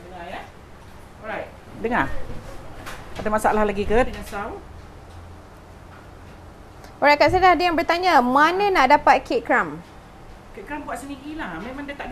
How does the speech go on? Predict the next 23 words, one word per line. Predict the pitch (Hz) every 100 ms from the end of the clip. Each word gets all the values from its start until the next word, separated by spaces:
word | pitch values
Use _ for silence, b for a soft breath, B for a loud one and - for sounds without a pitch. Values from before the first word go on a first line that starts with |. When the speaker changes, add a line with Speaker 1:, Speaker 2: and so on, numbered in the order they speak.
| 247
Speaker 1:
dijual. | 277 208 139 123 - - - - - - - - -
Kek | 302 262
crumbs | 311 370 339
memang | 294 311 330 320
tak | 277
dijual. | 240 208 185 143 143 - - -
You | 294
buat | 294 294
sendiri, | - 247 233 190 196 214
you | 254
get, | 233 311 359
uh, | 247 247 247
uh, | 254 240
cake | 269 247 294 330 -
ataupun | 214 240 240 233
beli | 269 311
kek. | - 214 - - - - - 208
Beli | 294 339
kek | 349 277
yang | 277
macam | 277 277 269
light | 285 277
cake | 269 240